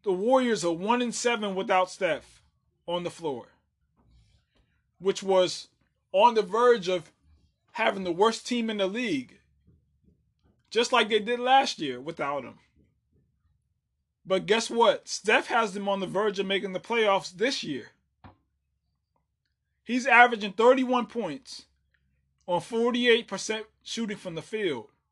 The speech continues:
forty-two percent from the three-point line,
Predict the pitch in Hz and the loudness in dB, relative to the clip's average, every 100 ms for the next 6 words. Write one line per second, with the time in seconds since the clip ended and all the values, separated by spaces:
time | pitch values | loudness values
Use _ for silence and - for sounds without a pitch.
0 | _ _ _ _ _ - - 233 240 247 | _ _ _ _ _ -4 2 2 2 -6
1 | 202 208 - 220 208 185 - 220 233 196 | -6 -6 -6 -8 -8 -12 -10 -10 -10 -6
2 | 180 151 143 135 135 | -6 -6 -8 -8 -10